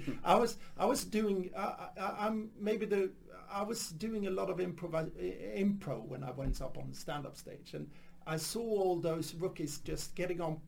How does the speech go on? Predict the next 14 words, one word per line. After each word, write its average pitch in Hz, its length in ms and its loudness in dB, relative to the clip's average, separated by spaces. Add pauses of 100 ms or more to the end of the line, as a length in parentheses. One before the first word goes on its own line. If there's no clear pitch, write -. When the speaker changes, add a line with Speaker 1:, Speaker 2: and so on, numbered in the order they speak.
Speaker 2:
on 143 160 -2
stage 143 400 -4
doing 147 260 0
the 139 100 0
same 185 680 2
bit 143 360 -2
over 170 400 2
and 156 140 10
over 143 320 8
again. 123 480 -2 (560)
Don't, 196 320 8
still 254 420 12
not 190 280 4
funny, 151 640 -2